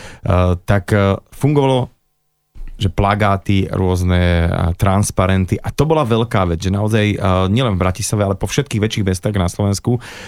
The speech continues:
sa všetky informácie, ktoré človek chcel, e, niekam dať na známosť, vytlačili a oblepilo sa mesto. A potom to neboli už len informácie, ale potom to boli rôzne heslá, väčšinou veľmi pozitívne heslá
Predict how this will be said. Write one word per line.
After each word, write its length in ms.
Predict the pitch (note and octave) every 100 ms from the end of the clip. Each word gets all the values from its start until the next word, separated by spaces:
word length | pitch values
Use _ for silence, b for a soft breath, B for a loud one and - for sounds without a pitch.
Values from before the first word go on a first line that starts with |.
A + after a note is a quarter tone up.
| B
sa 160 | G#2
všetky 400 | F#2 D3 - E3
informácie, 800 | C#3 D3 D3 A2 F#2+ - G2 G2
ktoré 240 | - G2+ G2
človek 400 | - G#2 G2 -
chcel, 160 | G#2
e, 120 | G2 F#2+ G2 F2+ E2+ - _ _ -
niekam 480 | G#2 G2+ G2+ G#2+ G2
dať 160 | F#2
na 160 | F2 F#2
známosť, 640 | F#2 F#2 G2 G#2 - -
vytlačili 960 | - G2 F2+ B2+ G2 - G#2+ A2+ C#3+ D3 B B B
a 160 | - -
oblepilo 560 | C3+ A#2+ A2 A2+ G2
sa 160 | - F#2
mesto. 480 | F#2 F2+ - F2+ -
A 640 | F2+ F2 F2 F2 F2 F2 F2+
potom 240 | C3+ D#3
to 80 | D3+
neboli 480 | D3+ D#3+ D3+ B2+ C3
už 240 | A#2 B2
len 60 | A2+
informácie, 640 | G2 F#2+ G#2 G2+ - C3+
ale 160 | - G2
potom 320 | G#2+ A2+ A2
to 80 | G#2+
boli 160 | G#2 F#2+
rôzne 320 | G2+ G#2+ G2
heslá, 640 | E2 D#2+ - F#2+ F#2+ A2+ B B -
väčšinou 320 | B2 G3+ D3+
veľmi 240 | E3 F3
pozitívne 560 | G2+ F#2 F2+ G2 G2+ G2
heslá 480 | G2 - A2+ D3